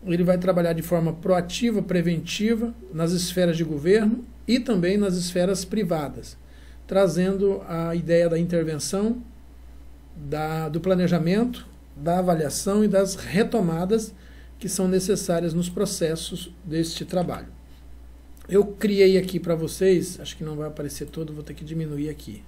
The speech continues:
tá? Ainda assim não apareceu todo. Deixa eu, consigo ampliar aqui? Não, tá aparecendo aí pra vocês. Deixa eu ver.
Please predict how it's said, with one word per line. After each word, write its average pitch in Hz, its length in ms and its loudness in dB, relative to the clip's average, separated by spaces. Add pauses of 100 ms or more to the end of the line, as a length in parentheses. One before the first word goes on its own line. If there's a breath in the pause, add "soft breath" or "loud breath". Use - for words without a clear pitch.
(200)
tá? - 1040 -18
Ainda 151 300 -8
assim 156 260 -8
não 160 180 -6
apareceu 147 560 -8
todo. 113 300 -14
Deixa 143 340 -12
eu, 147 220 -8 (400)
consigo 135 440 -12
ampliar 127 340 -12
aqui? 180 400 -10 (160)
Não, 113 180 -14
tá 170 120 -8
aparecendo 170 460 -4
aí 131 60 -12
pra 143 140 -10
vocês. 110 540 -14
Deixa - 180 -14
eu - 20 -12
ver. 117 180 -16